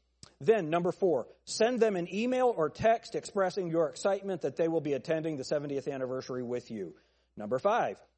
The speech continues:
turn in the data from each of your commitments asap so we may send them information about the seventieth anniversary. Here's what we want to do. As you get commitments, is everybody still with me? Everybody awake?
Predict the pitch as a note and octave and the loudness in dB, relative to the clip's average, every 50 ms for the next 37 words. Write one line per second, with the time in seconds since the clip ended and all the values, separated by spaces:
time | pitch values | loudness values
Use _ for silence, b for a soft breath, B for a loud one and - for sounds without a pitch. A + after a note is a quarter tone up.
0 | _ _ _ _ - D#3+ D#3+ D#3+ E3+ F3 F3+ F3 E3 D#3+ F3+ G3+ G3 F3+ D#3+ - | _ _ _ _ 0 2 2 2 2 2 2 2 2 4 4 2 4 2 0 0
1 | E3 D3+ D#3 E3 F3 - F#3+ D3+ D#3 F3 E3 - - F3 F#3 F#3+ F#3+ D#3 D#3 C#3 | 0 -2 0 0 0 0 0 0 2 0 0 0 0 0 0 0 0 -2 -4 -4
2 | - F#3+ F#3+ A3+ B3+ - - E3 C#3 C3 C3+ - - - D3+ D3+ D3 C#3+ C3+ B2+ | 0 2 2 2 2 0 -2 -2 -2 -2 -2 -2 -2 -2 -2 -2 0 -2 -4 -2
3 | - F3+ F3 F3 F#3 F3 F3 E3 D3 C#3+ D3+ D#3 - F3 D#3 C3 B2+ B2+ - D3+ | -2 -2 -2 -2 -2 -2 -2 -2 -2 -4 -6 -6 -6 -4 -4 -2 -4 -4 -4 -6
4 | C3 C3+ B2+ - C3+ - - C#3 C3+ C3 C3+ B2 - C#3 B2 B2 A2 A#2 A#2+ A2+ | -4 -4 -6 -6 -6 -6 -4 -4 -4 -4 -6 -6 -6 -6 -6 -6 -6 -6 -8 -8
5 | - A2+ G2 F#2 - b b b b b b b A#3 C#4 G#3+ A#3 A#3+ A3 G#3 G3+ | -8 -10 -10 -12 -12 b b b b b b b 0 2 2 2 2 4 4 2
6 | F#3+ F#3 F3 E3+ D#3 D3 D3 B2 G#2+ F#2 - _ _ _ _ _ _ _ _ _ | 2 2 0 -2 -2 -2 -4 -4 -6 -8 -12 _ _ _ _ _ _ _ _ _
7 | _ _ _ _ _ _ _ _ _ - _ - D#3 D#3+ C3 D3+ G3+ C#4 B3+ F#3+ | _ _ _ _ _ _ _ _ _ -16 _ -2 -2 -2 0 0 -2 -2 0 2
8 | A#3 A#3+ A3+ - - F#3 E3 E3 G3 A3 - - C#3 B2+ B2 C3+ C#3 - D3 E3 | 0 0 0 -2 -4 -4 -2 0 0 0 0 -2 -6 -8 -6 -8 -6 -4 0 2
9 | F#3+ G#3 G#3 G3+ - - G3+ F#3+ G3+ F#3+ - - G3+ F3 - C#3+ C#3+ E3 E3 D#3+ | 2 2 2 0 0 0 2 2 2 0 -2 -4 -8 -6 -4 -2 0 2 2 2
10 | D#3+ F3 F#3 F#3 - | 4 4 2 0 -2